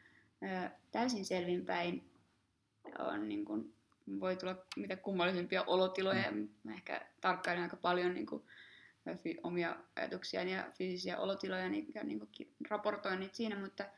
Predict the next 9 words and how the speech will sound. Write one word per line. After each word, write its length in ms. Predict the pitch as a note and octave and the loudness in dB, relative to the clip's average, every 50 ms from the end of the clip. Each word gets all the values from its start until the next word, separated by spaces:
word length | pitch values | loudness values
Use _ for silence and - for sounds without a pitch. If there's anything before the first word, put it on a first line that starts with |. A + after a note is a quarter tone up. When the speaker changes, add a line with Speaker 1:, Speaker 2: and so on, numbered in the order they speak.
| - - _ _ _ _ _ _ _ | -20 -20 _ _ _ _ _ _ _
Speaker 1:
mutta 200 | - G3 F#3+ - | -6 -6 -4 -2
se 100 | - G3 | 0 0
on 60 | G3 | 0
musta 260 | G3 G3 F#3+ F#3+ - - - - | 0 -2 -4 -4 -6 -8 -8 -6
tosi, 320 | - - G3+ G3 F#3+ - _ _ _ _ _ _ _ _ _ - | -4 -4 -4 -6 -6 -10 _ _ _ _ _ _ _ _ _ -2
mua 280 | - A#3+ A#3+ A#3 A#3+ - - _ _ - | 2 2 2 2 0 -4 -12 _ _ -4
niin 140 | A#3+ B3 A#3 | -2 0 0
kuin 120 | A3 A3+ | 2 0
jopa 300 | A#3 B3 B3 C4 B3 - | 0 0 2 0 0 0